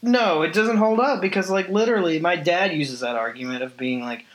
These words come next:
Well, what if we need to rise up against the government? And I'm sorry, Dad, if you're listening. I don't think you listen to the show, but that wasn't, I'm just not <laughs> making fun of you. That's just my go-to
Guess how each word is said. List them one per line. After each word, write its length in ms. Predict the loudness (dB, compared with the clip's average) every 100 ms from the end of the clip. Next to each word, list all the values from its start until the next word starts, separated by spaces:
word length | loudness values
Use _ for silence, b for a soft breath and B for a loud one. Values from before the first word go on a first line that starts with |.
| B B
Well, 220 | -8 -4
what 200 | -2 -2
if 160 | -2 -6
we 160 | -2
need 140 | 0 0
to 80 | -2
rise 360 | -4 -4 -2
up 120 | -4
against 340 | -4 -6 -6 -8
the 40 |
government? 480 | -2 0 0 -4 -6
And 100 | -6
I'm 100 | -6
sorry, 300 | -4 -2 0
Dad, 220 | 0 -2
if 100 | -2
you're 100 | -6
listening. 320 | -6 -6 -8 -4
I 80 |
don't 140 | -4 -4
think 180 | -6 -4
you 100 | -6
listen 220 | -6 -8
to 80 | -8
the 80 |
show, 280 | -4 0 0
but 140 | 0 -2
that 140 | -2
wasn't, 280 | -2 -4 -4
I'm 80 | -4
just 120 | -4
not 100 | -2
<laughs> 60 |
making 180 | -2 -4
fun 220 | 0 0
of 100 | 0
you. 100 | -2
That's 160 | -2 -2
just 180 | -2 -2
my 100 | -4
go-to 600 | 0 -2 -2 -2 -2